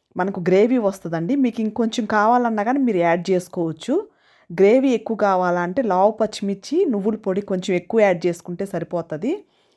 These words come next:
నేను ఇందాక పచ్చిమిర్చి వేయించేటప్పుడే కల్లుప్పు యాడ్ చేశానండి. క్లిప్ మిస్ అయింది. ఇప్పుడు నేను చెక్ చేసుకుంటే నాకు కొంచెం తక్కువ అనిపించింది సాల్ట్,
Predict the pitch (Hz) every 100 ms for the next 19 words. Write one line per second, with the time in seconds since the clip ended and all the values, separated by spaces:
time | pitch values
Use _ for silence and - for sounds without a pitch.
0 | - _ _ 208 226 220 214 208 - 208
1 | 202 269 269 247 190 185 202 196 190 185
2 | 247 247 190 220 - 180 165 180 170 180
3 | 160 156 165 381 440 _ _ _ _ 214
4 | 208 240 190 - 196 185 170 233 359 -
5 | 214 190 196 190 202 185 196 240 - 208
6 | 294 277 208 190 180 185 180 160 - 208
7 | 202 175 165 165 147 156 165 151 156 175
8 | 320